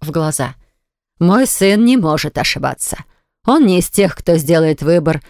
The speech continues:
и после будет жалеть. Он тот, кто сделает выбор и будет счастлив. Вот такой он, Дарт". Я широко улыбнулась.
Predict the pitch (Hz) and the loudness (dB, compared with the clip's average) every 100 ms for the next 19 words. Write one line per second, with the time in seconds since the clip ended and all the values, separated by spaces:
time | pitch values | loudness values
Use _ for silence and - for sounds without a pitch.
0 | _ - 165 - 185 160 165 143 165 156 | _ -4 -4 0 -2 0 -2 0 0 0
1 | 135 143 151 160 - - - _ - 170 | 0 0 0 0 -2 -12 -18 _ -4 -2
2 | 170 - 170 165 - - 170 156 123 170 | 0 0 0 0 -2 -2 0 0 0 2
3 | 160 151 147 226 196 139 - _ _ _ | 2 -2 0 0 0 -4 -6 _ _ _
4 | - 185 160 180 151 160 - - 160 - | -2 0 2 2 2 -2 -2 -2 -2 -4
5 | - - _ _ _ _ - 156 160 - | -10 -12 _ _ _ _ -4 0 0 -2
6 | - 196 254 175 151 156 196 135 123 _ | -2 -2 0 0 2 2 0 -2 -12 _
7 | _ - 175 170 156 123 - - - - | _ -6 0 2 2 0 -6 -14 -20 -20
8 | _ _ _ _ _ _ _ - 190 233 | _ _ _ _ _ _ _ -4 -2 -2
9 | 196 170 - 196 180 165 151 165 156 156 | -2 -4 -2 -2 0 -2 -2 -2 -2 -6
10 | - | -12